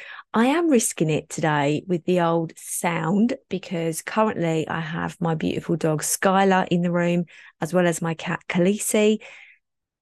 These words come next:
Khaleesi may climb up on here at some point. The sound might be distracting.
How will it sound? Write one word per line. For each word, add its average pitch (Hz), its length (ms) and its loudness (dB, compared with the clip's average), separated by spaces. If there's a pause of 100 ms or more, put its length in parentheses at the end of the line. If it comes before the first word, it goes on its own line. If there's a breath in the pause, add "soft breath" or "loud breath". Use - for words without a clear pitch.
(200)
Khaleesi 208 540 2
may 196 300 2
climb 196 360 -2
up 190 220 -6
on 190 120 0
here 185 320 0
at - 120 -4
some 180 240 -4
point. 180 520 2 (440 soft breath)
The - 80 -8
sound 196 560 2
might 185 400 0 (400)
be 185 180 2
distracting. 175 960 -2